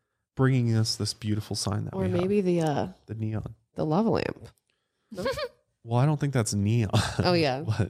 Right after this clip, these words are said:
Speaker 1: yeah,
Speaker 2: Maybe not.
Speaker 1: different. The,
Speaker 2: <laughs>
Speaker 1: the neon stuff going back here. This is a real neon sign we have.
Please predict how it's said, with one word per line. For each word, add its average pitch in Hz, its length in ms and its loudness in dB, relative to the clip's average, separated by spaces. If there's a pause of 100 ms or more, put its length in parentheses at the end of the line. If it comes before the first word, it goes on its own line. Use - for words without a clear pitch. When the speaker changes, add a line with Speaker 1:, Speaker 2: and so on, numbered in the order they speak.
Speaker 1:
yeah, 110 140 -2
Speaker 2:
Maybe 147 100 -2
not. 127 80 -6
Speaker 1:
different. 127 320 0
The, 107 320 2
Speaker 2:
<laughs> - 40 -10
Speaker 1:
the 104 200 2
neon 110 440 0
stuff - 260 -2
going 95 180 -4
back 95 160 -2
here. - 180 -6
This 107 200 -4
is 104 80 -4
a 98 100 -2
real 98 240 0
neon 98 320 -4
sign 92 300 -2
we 90 80 -6
have. - 320 -8